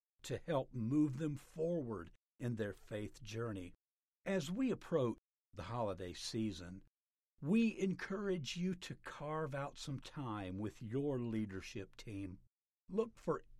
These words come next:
any blind spots in your outreach strategy and how you can use data to help bridge the gap to create a more engaged community.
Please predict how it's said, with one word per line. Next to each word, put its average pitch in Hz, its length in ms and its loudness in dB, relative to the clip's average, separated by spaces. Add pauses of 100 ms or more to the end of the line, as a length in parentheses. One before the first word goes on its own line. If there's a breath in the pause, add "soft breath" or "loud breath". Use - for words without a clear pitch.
any 175 420 2 (240)
blind 113 600 0
spots - 720 -6
in 123 200 2
your 117 380 2
outreach 113 760 -4
strategy 110 1000 -2 (340)
and 185 240 2 (180)
how 143 460 2
you 175 260 2
can 107 300 0
use 160 360 0
data 110 500 -2 (280 soft breath)
to 147 100 -2
help 190 240 0
bridge 135 680 0
the 175 120 2
gap 139 720 -2 (300 soft breath)
to 156 140 2
create 135 480 2
a 107 140 2
more 135 460 4
engaged 156 1120 0 (300 loud breath)
community. 117 720 2